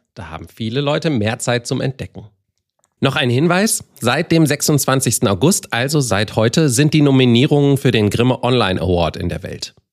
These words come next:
Und da gibt es auch immer ein Publikumsvoting. Also, wenn ihr eure Stimme für herausragende Online-Angebote abgeben wollt, schaut doch mal vorbei auf grimme Online Award punkt de.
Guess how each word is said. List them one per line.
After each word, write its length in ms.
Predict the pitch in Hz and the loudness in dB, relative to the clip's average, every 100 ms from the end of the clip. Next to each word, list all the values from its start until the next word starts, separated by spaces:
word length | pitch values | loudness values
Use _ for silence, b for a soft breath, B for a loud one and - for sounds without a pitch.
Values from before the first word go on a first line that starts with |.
| - | -4
Und 180 | 117 113 | -2 0
da 160 | 127 | -2
gibt 220 | 160 165 151 | -2 -2 -2
es 160 | 131 | -4
auch 220 | 131 156 - | -2 -2 0
immer 360 | 123 131 131 120 | 2 2 0 0
ein 180 | 117 | 0
Publikumsvoting. 1000 | - - 127 - 92 - 92 - 131 180 185 b b _ | 0 0 0 0 0 0 -2 0 2 0 -2 b b _
Also, 340 | 110 101 98 | -6 -2 0
wenn 140 | 87 95 | 0 0
ihr 240 | 127 156 | 0 0
eure 220 | 117 120 | 2 0
Stimme 260 | 107 110 107 | 0 0 0
für 160 | - 85 | 0 -2
herausragende 960 | 80 78 110 143 110 113 117 101 - | -2 -4 -2 -2 0 0 0 0 0
Online-Angebote 840 | 127 160 117 107 117 110 113 113 | 0 2 2 0 0 0 0 0
abgeben 380 | - - 117 107 | -4 -2 0 2
wollt, 260 | 113 120 - B B B | 2 0 -2 B B B
schaut 300 | - 127 147 | -6 -4 -2
doch 80 | 139 | -2
mal 160 | 117 113 | 0 0
vorbei 500 | 110 85 101 107 - | -2 0 0 -2 0
auf 320 | 104 92 - | -2 -2 -6
grimme 280 | 113 120 123 104 92 90 - | -2 2 2 2 2 0 0
Online 560 | 107 101 101 101 127 123 | 2 4 4 4 2 2
Award 460 | 113 90 90 87 _ | 0 0 0 -2 _
punkt 400 | 87 82 - _ | -6 -6 -8 _
de. 420 | 101 - 95 82 | -4 -2 -6 -6